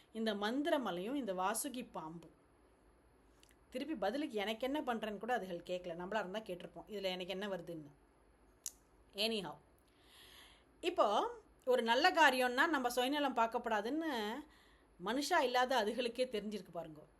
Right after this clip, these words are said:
ம். அடுத்தது, இந்த பக்கம் நம்ம கடையிறோம், நமக்கும் தெம்பு கிடையாது, எனர்ஜி கிடையாது, அது வரத்துக்கு தான் கடையிறோம். ஆனா, கடை-, கடைய வேண்டியதோ ஃபுல் எனர்ஜி பவர் மோட்ல இருக்கிற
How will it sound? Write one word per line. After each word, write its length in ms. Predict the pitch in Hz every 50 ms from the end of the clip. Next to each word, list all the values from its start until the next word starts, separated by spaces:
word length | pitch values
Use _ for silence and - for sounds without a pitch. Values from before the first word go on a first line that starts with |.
| _ _ - - - _ _ -
ம். 320 | 175 165 156 151 - - - _ - - - - - - - - - - - -
அடுத்தது, 500 | - 262 269 277 269 - 185 - - - _ _ - - - _ _ _ _ - _ _ _ _ _ _ _ _ _ _ _ _ _ _ - - _ _ _ -
இந்த 300 | 320 370 403 415 440 440
பக்கம் 280 | 427 427 427 453 415
நம்ம 260 | 349 320 320 320 330
கடையிறோம், 440 | 320 - 277 254 247 226 202 175 - - - - - - _ _ _ _ - _ _ - _ _ - - _ _ _ _ - - - - - _ - -
நமக்கும் 540 | 254 277 311 359 381 381 - 415 427 440
தெம்பு 260 | - 311 311 339 392 370
கிடையாது, 340 | 349 311 302 285 294 359
எனர்ஜி 440 | 320 262 254 277 311 330 330 330 349
கிடையாது, 400 | 285 240 220 202 165 143 - - -
அது 220 | - 208 233 247 226
வரத்துக்கு 360 | 208 226 262 - - 320 302
தான் 180 | 330 359 359 359
கடையிறோம். 400 | 269 240 247 240 220 180 175 170 - - - - _ - _ _ -
ஆனா, 160 | - 320 349
கடை-, 400 | 349 - 226 240 339 415 427 330
கடைய 420 | - 269 262 285 349 427 453 427
வேண்டியதோ 460 | 381 339 339 330 320 302 277 302 403 440
ஃபுல் 240 | - - 339 370
எனர்ஜி 460 | 349 294 285 262 294 330 311 214 359 -
பவர் 400 | - 262 247 277 311 302 294 285
மோட்ல 240 | 285 302 302 311
இருக்கிற 460 | 277 226 220 - 247 247 294 392 480